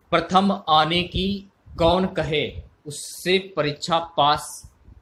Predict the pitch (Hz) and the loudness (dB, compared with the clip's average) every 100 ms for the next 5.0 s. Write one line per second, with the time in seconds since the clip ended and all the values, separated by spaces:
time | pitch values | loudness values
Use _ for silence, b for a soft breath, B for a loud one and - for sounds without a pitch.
0 | - 104 170 180 180 147 165 160 147 135 | -18 -8 -4 -2 -2 -4 -6 -8 -8 -4
1 | 113 - 113 - 165 160 160 170 147 135 | -4 -6 -14 -12 -8 -6 -2 0 0 -2
2 | 117 107 98 92 143 160 147 151 - - | -6 -12 -12 -8 -6 -2 0 0 -2 -14
3 | - 139 143 147 147 - - 120 143 147 | -6 -4 -2 -2 -4 -6 -8 -2 0 0
4 | 147 - 143 139 - 110 104 - - | -4 -8 -6 -6 -8 -10 -10 -12 -18